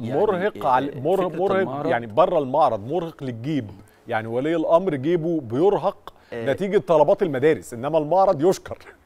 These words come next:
Speaker 2: <laughs> مش، مش، المعرض ملوش ذنب،
Speaker 1: ما هو
Speaker 2: يعني.
Speaker 1: إحنا علشان كده عملنا المعرض. <laughs> يعني، عشان كده المعرض اتعمل، إن هو، آه، أولًا المعرض فيه خمس قطاعات.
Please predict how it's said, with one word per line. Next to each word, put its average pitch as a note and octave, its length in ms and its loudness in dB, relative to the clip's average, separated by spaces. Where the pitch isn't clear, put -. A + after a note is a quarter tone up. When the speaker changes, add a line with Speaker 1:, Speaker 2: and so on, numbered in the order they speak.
Speaker 2:
<laughs> - 600 -14
مش، A#2+ 200 -12
مش، A#2 320 -14
المعرض C#3 420 0
ملوش D#4 140 0
ذنب، C#3 260 2
Speaker 1:
ما G#2+ 80 -8
هو G#2 40 -6
Speaker 2:
يعني. G#2+ 220 -10
Speaker 1:
إحنا A#2+ 340 -10
علشان A2+ 440 -8
كده E3 340 0
عملنا C3+ 520 -4
المعرض. A2 400 -10
<laughs> - 520 -20
يعني، A2+ 240 -14
عشان A#2+ 240 -12
كده D3+ 420 -4
المعرض A2+ 520 -10
اتعمل، C3 460 -12
إن A2+ 160 -12
هو، A#2+ 460 -6
آه، G#2+ 120 -16
أولًا C3 280 -6
المعرض C3+ 480 -10
فيه C3 220 -14
خمس B2+ 400 -12
قطاعات. - 400 -16